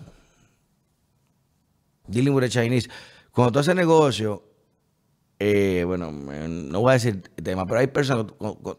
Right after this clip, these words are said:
cuando tú haces negocio con una gente más poderosa que tú, si tú estás sacando tres pesos, ellos están sacando cinco. Si tú sacas diez, ellos sacan veinte.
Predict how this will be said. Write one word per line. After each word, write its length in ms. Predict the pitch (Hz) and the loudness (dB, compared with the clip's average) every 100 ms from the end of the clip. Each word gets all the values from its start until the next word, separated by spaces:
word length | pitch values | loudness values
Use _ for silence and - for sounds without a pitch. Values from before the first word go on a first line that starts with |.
| _ | _
cuando 280 | 117 131 147 | -6 -2 0
tú 60 | |
haces 160 | 175 147 - | 0 -2 -8
negocio 320 | - 143 135 123 | -4 0 0 2
con 80 | |
una 80 | 127 | 2
gente 160 | 135 127 | 2 2
más 160 | 117 | 0
poderosa 480 | 113 123 113 120 110 | 0 0 0 0 -2
que 100 | 123 | -2
tú, 260 | 110 92 - _ _ _ _ _ _ _ _ _ | -4 -6 -8 _ _ _ _ _ _ _ _ _
si 200 | - 123 | -4 -2
tú 80 | 113 | 0
estás 160 | 143 208 | 2 2
sacando 260 | 165 160 | 2 0
tres 180 | 135 139 | 2 0
pesos, 340 | 160 104 98 - | 2 0 0 -4
ellos 80 | 104 | -4
están 140 | 101 | -2
sacando 220 | 107 101 87 | -2 -2 -4
cinco. 380 | 87 78 - - _ _ _ _ _ _ _ _ _ _ _ _ _ - _ _ _ _ | -6 -10 -14 -20 _ _ _ _ _ _ _ _ _ _ _ _ _ -20 _ _ _ _
Si 160 | - | -8
tú 60 | 139 | 0
sacas 260 | 190 190 151 | 2 2 2
diez, 200 | 143 123 | 0 0
ellos 160 | 117 113 | -2 -2
sacan 260 | 120 117 | -2 0
veinte. 500 | 131 139 127 113 - | 2 2 2 -2 -4